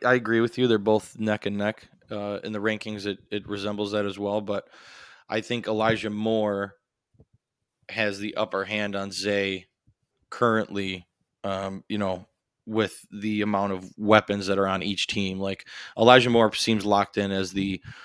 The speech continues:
number two wide receiver on the team. They were already talking about using him. Like, the coach called him literally positionless. Like, they wanna use Elijah in the backfield. They wanna put him in the slot. They wanna put him outside.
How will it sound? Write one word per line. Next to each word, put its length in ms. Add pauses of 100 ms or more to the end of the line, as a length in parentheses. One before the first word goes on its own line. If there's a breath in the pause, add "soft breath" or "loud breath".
(240 loud breath)
number 360
two 420
wide 280
receiver 340
on 60
the 80
team. 420 (360 loud breath)
They 100
were 140
already 200
talking 380
about 320 (140)
using 400
him. 440
Like, 220
the 100
coach 360
called 320
him 300
literally 420
positionless. 960
Like, 340
they 160
wanna 180
use 300
Elijah 400
in 120
the 60
backfield. 540
They 80
wanna 160
put 160
him 80
in 60
the 80
slot. 360
They 80
wanna 140
put 160
him 80
outside. 580